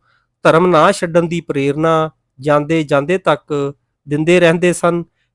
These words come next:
ਕਹਿੰਦੇ ਸਨ, "ਤੁਸੀਂ ਸ਼ਹੀਦ ਦਾਦੇ ਦੇ ਪੋਤਰੇ ਹੋ, ਬਹਾਦਰ ਗੁਰੂ ਦੇ ਪੁੱਤਰ ਹੋ, ਦੇਖਣਾ ਧਰਮ ਨੂੰ ਲਾਜ ਨਾ ਲਾਉਣੀ।" ਮਾਤਾ ਠੰਡੇ ਬੁਰਜ ਵਿੱਚ ਬੈਠੀ ਚਾਰ ਦਿਨ ਇਹੋ ਹੀ ਪੋਤਰਿਆਂ ਨੂੰ ਸਿੱਖਿਆ ਦਿੰਦੀ ਰਹੀ ਸੀ। ਮਾਹੀ ਹਲਕਾਰਾ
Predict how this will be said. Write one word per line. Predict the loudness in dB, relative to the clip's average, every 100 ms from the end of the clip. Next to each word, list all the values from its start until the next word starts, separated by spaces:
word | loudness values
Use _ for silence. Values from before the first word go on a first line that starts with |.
| _
ਕਹਿੰਦੇ | 0 0 2 0
ਸਨ, | 0 -2 -2 -4 -8 _ _
"ਤੁਸੀਂ | -6 -4 -4
ਸ਼ਹੀਦ | -4 -4 -2 -2
ਦਾਦੇ | 0 0 0 -2
ਦੇ | -2
ਪੋਤਰੇ | -4 -6 -6 -2 -2
ਹੋ, | 0 0 -2 -6 _ _ _
ਬਹਾਦਰ | 0 2 2 2 0
ਗੁਰੂ | 0 -4 -2
ਦੇ | -2
ਪੁੱਤਰ | -2 -8 _ -2
ਹੋ, | 0 0 -2 -6 _ _ _ _ _
ਦੇਖਣਾ | -6 -6 -2 2 2 2 0
ਧਰਮ | -2 -2
ਨੂੰ | -2 0
ਲਾਜ | 0 0 0
ਨਾ | 0 0
ਲਾਉਣੀ।" | 0 -2 -4 -6 -10 _ _ _ -2
ਮਾਤਾ | 0 2 0
ਠੰਡੇ | 0 -4 -2
ਬੁਰਜ | -2 -2 -4 -2
ਵਿੱਚ | -4 -4
ਬੈਠੀ | -2 -2 -2 -10 -6
ਚਾਰ | -2 2 2
ਦਿਨ | 0 -4 -4 -8 -12 _ _ -4
ਇਹੋ | 0 2 0
ਹੀ | -2
ਪੋਤਰਿਆਂ | -4 -6 -6 -2 -2 0
ਨੂੰ | -2 -4
ਸਿੱਖਿਆ | -10 -8 -2 0
ਦਿੰਦੀ | 0 -4 -6 -4
ਰਹੀ | -4 -4
ਸੀ। | -6 -10 -12 -16 _ _ _ _ _ _ -4
ਮਾਹੀ | 2 2 2 2
ਹਲਕਾਰਾ | 0 2 2 4 4 2